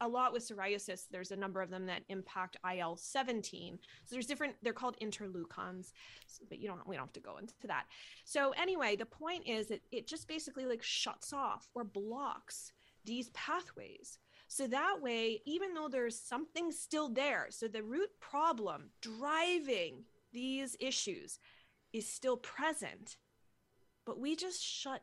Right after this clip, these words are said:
off the check engine light. So you no longer see it. Now, there's pros and cons to that. With some medications, um, I don't know, w-, I,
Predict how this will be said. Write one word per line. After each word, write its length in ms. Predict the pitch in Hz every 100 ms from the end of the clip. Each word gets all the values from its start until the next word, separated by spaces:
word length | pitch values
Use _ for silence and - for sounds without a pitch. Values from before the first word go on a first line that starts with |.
| _ -
off 380 | 262 262 - -
the 100 | -
check 280 | 196 220 190
engine 380 | 214 247 220 175
light. 400 | 73 - - - _ _ _ -
So 160 | - 233
you 140 | 226
no 160 | 226 220
longer 340 | 208 202 208
see 300 | - 427 254
it. 100 | - 269
Now, 240 | 285 277
there's 200 | 269 330
pros 280 | - 214 202
and 120 | 247
cons 340 | 254 320 339 -
to 120 | -
that. 240 | 185 165 - 214
With 140 | 220
some 400 | - 226 240 254
medications, 960 | 247 233 - 208 202 - 226 240 233 - - - - - -
um, 580 | 196 190 190 196 185 190 - _ _ _ _ 220
I 60 |
don't 240 | 247 285 302
know, 300 | 294 285 -
w-, 160 | 214
I, 140 | 220